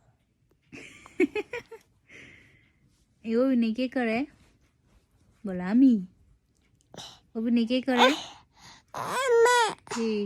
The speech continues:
Speaker 2: আম্মা।
Speaker 1: এই দেখো, এই যে এই বাবুটা না ভালো, তুমি
Speaker 2: বাবু?
Speaker 1: দুষ্টু। হুম।
Speaker 2: বাবু?
Speaker 1: হ্যাঁ।
Speaker 2: বাবু?
Speaker 1: তুমি দুষ্টু।
Speaker 2: বাবু? বাবু?
Speaker 1: হ্যাঁ।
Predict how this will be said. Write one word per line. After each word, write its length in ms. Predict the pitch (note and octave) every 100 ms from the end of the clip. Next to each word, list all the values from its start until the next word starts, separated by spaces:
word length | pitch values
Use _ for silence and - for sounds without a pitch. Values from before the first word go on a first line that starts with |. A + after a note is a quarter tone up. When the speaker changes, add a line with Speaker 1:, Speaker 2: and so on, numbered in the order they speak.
| G3 _ _ _ _ _ _ _ _ _ _ -
Speaker 2:
আম্মা। 520 | A#4+ D5+ - B4 A#4+ A#4 G#4
Speaker 1:
এই 80 | A3+
দেখো, 280 | A#3 A#3 G3+ -
এই 100 | A3+
যে 80 | A#3+
এই 100 | A#3
বাবুটা 400 | A3 A3+ A#3+ A#3+
না 160 | B3 C#4
ভালো, 420 | B3 G#3+ F#3+ F#3+ F#3 -
তুমি 180 | - B3
Speaker 2:
বাবু? 80 | C#4+
Speaker 1:
দুষ্টু। 420 | D#4+ E4 F4+ G4 A#3+ - _ _
হুম। 220 | G#3+ G3+ F#3+
Speaker 2:
বাবু? 360 | G3 D4 D4 F#4 A4 -
Speaker 1:
হ্যাঁ। 280 | G3+ F#3+ F3+ F#3 _ _ -
Speaker 2:
বাবু? 280 | E4 D4+ E4 F#4+ A4 _ _ -
Speaker 1:
তুমি 180 | A3+ G3+
দুষ্টু। 460 | A3+ A#3 - C4 A3+
Speaker 2:
বাবু? 340 | G3+ F4 F4+ G4 A#4 - - _ _ _ _ _ - _ _ _ _ _
বাবু? 320 | D4 D4+ D4+ F#4+ A4 - -
Speaker 1:
হ্যাঁ। 300 | G#3 G3